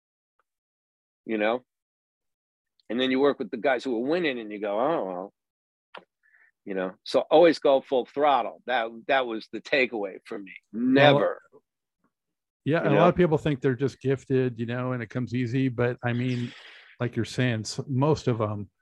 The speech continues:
Speaker 2: work their asses off.
Speaker 1: You ever see these videos of Jagger working out? I mean, you know,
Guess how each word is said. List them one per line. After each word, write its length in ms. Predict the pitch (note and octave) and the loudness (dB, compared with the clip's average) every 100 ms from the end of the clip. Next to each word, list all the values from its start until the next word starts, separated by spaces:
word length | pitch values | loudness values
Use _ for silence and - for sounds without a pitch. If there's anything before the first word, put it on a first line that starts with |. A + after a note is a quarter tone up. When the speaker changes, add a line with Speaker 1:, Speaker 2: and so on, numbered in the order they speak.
| _ _ _ _ | _ _ _ _
Speaker 2:
work 200 | A#2 B2 | -2 -2
their 180 | A#2 G2+ | 0 0
asses 320 | G2+ G#2+ - | -2 -6 -10
off. 200 | G2 - - _ _ _ _ | -10 -10 -14 _ _ _ _
Speaker 1:
You 80 | B2 | 2
ever 120 | C#3 D#3 | 4 2
see 160 | F3 | 2
these 200 | D#3 B2+ | 2 2
videos 360 | B2 C#3 D3 C3+ | 2 2 0 -2
of 120 | G2 | -8
Jagger 300 | B2+ A#2+ B2 | -4 -2 -2
working 380 | A#2+ A#2 - G#2 | -2 -4 -4 -6
out? 260 | G#2+ C#3+ - _ G#2+ | -4 -4 -8 _ -8
I 80 | |
mean, 380 | B2 A#2 B2 G#2 - | -4 -4 -4 -8 -10
you 200 | B2+ A#2+ | -6 -2
know, 200 | B2 A2 | 0 0